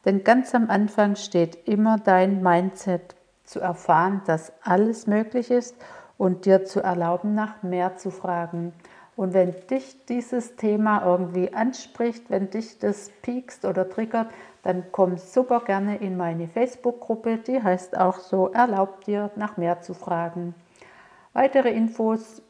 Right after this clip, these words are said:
findest du alle unten verlinkt in den Shownotes. So, und jetzt viel Spaß mit der neuen Folge.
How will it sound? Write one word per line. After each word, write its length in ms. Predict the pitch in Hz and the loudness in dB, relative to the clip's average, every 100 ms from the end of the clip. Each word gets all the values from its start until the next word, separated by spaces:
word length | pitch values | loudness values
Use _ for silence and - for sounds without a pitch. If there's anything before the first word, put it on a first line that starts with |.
| _ | _
findest 400 | - 277 269 262 208 | -4 0 0 -2 -2
du 60 | |
alle 300 | 180 180 190 | 0 2 0
unten 460 | - 180 180 190 185 | -2 -6 -4 -6 -6
verlinkt 720 | - 190 175 170 170 165 - | -2 0 2 0 -2 -8 -14
in 160 | - 170 | -10 -6
den 200 | 196 196 | -4 -2
Shownotes. 800 | - 220 214 185 165 165 - - - - - - _ | 2 4 4 2 0 -4 -16 -20 -20 -20 -20 -20 _
So, 200 | - 285 | 2 6
und 300 | 262 - 196 | 6 4 0
jetzt 280 | 247 - - | -2 -4 0
viel 180 | 277 | 0
Spaß 480 | 269 - 190 202 - | 0 0 0 0 -6
mit 180 | 180 170 | -8 -4
der 80 | 175 | -4
neuen 340 | 170 170 196 220 | 0 0 0 0
Folge. 600 | - 175 170 180 175 | 4 4 4 -2 -4